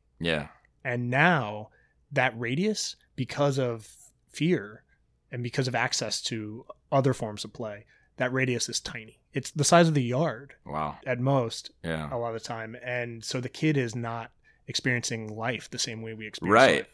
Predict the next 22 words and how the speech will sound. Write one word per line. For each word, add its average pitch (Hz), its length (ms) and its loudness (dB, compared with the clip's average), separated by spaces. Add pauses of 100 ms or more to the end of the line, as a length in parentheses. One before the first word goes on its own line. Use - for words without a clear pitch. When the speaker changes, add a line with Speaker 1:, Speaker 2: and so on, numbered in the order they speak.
(100)
Speaker 1:
right. 98 340 6
And 92 140 4
I, 101 220 6
and 101 200 6
I, 90 300 4
we 90 160 -2
don't 95 220 2
know 98 160 6
yet 85 280 2
what 82 200 -4
that 85 180 4
is, 85 280 -2
what 80 300 -4
that's 78 240 -4
gonna 80 200 -4
mean 85 340 -4 (160)
and 78 140 -10
how 80 100 -8
that's 80 220 -6
gonna 85 220 -6
translate 78 760 -10
to, 76 420 -10